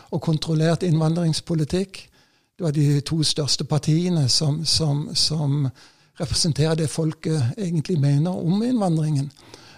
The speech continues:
Eh, og du har hyppige folkeavstemninger som blir brukt både lokalt og sentralt i, i viktige spørsmål, som de norske politikerne er livredde for etter at de fikk grasrota midt i fleisen i nitten syttitu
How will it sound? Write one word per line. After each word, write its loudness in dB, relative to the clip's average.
Eh, 4
og 2
du 4
har 4
hyppige 0
folkeavstemninger 0
som 0
blir 4
brukt 0
både 2
lokalt 0
og 2
sentralt 0
i, 2
i 0
viktige -2
spørsmål, -4
som 0
de 2
norske 0
politikerne 2
er 4
livredde 4
for 0
etter -4
at -4
de 0
fikk -6
grasrota -4
midt -2
i -2
fleisen -2
i -2
nitten -4
syttitu -4